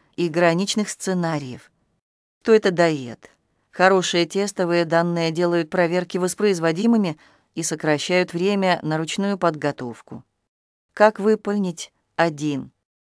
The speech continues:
Опишите нужные роли, статусы, тарифы, заказы и ограничения. Два. Подготовьте данные для edge cases. Три.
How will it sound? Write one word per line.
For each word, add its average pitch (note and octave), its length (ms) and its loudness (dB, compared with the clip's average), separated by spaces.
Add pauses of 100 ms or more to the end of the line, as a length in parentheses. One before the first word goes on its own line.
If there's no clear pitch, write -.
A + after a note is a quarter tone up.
(180)
Опишите G#3+ 640 2
нужные G#3 460 2
роли, G#3 460 0 (380)
статусы, D#3+ 800 -4 (400)
тарифы, E3 640 0 (360)
заказы F#3+ 680 0
и E3+ 160 -2
ограничения. D#3 1000 -2 (560)
Два. D3+ 580 4 (680)
Подготовьте F3 680 4
данные D#3 460 2
для D#3 280 2
edge F3+ 160 -4
cases. D3+ 540 -2 (640)
Три. E3+ 420 8